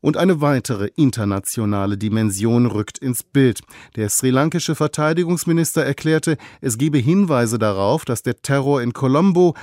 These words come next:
als Vergeltung für den Terroranschlag auf die Moschee in Christchurch in Neuseeland gedacht gewesen sei.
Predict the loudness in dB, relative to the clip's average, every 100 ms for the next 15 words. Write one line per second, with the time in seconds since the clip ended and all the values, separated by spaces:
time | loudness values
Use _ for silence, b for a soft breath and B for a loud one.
0 | B -6 -6 -2 -4 0 2 2 0 -2
1 | -4 -4 -2 -2 -2 -2 0 0 -2 -4
2 | -4 -2 -2 -4 -8 -2 0 0 -2 -2
3 | -2 -2 -4 -6 -4 -2 -2 -4 -6 -4
4 | -4 -4 -6 -4 -2 0 0 0 0 -2
5 | 0 -4 -6 -6 -6 -6 -8 -8 -4 -4
6 | -4 -4 -2 -4 -4